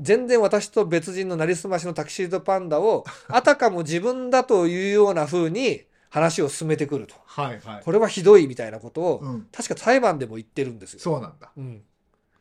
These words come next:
Speaker 2: はい。
Speaker 1: そういうひどい人物なんで、みたいなことを、
Speaker 2: うん。
Speaker 1: まあ、その、言ってるわけですよ。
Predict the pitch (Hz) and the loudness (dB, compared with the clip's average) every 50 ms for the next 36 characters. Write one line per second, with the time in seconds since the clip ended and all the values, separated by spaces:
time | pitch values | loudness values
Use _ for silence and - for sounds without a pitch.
0 | _ _ _ 113 110 - - 196 214 226 233 240 214 - 202 190 220 220 180 156 | _ _ _ -16 -14 -6 2 4 4 4 4 2 0 0 6 8 8 8 8 4
1 | 165 160 151 135 - - 120 113 110 113 113 131 131 123 113 107 - 101 98 98 | -2 -2 -4 -6 -8 -10 -12 -12 -14 -8 -6 -4 -4 -4 -6 -10 -12 -12 -12 -14
2 | 104 98 - _ _ _ - 139 127 147 180 208 190 - - - _ _ _ _ | -16 -20 -20 _ _ _ -8 -6 -2 4 6 6 6 4 2 -6 _ _ _ _
3 | _ _ _ _ _ _ 202 185 147 107 - - _ _ _ _ _ _ _ _ | _ _ _ _ _ _ 0 0 0 0 -2 -8 _ _ _ _ _ _ _ _
4 | _ _ _ _ _ _ _ _ _ _ _ _ _ - - 127 110 104 101 92 | _ _ _ _ _ _ _ _ _ _ _ _ _ -12 -12 -12 -10 -10 -14 -14
5 | 87 85 85 82 - _ - 135 - - 156 156 151 135 113 107 - - 95 | -14 -16 -18 -20 -18 _ -14 -12 -6 0 0 2 0 0 -2 -8 -16 -20 -20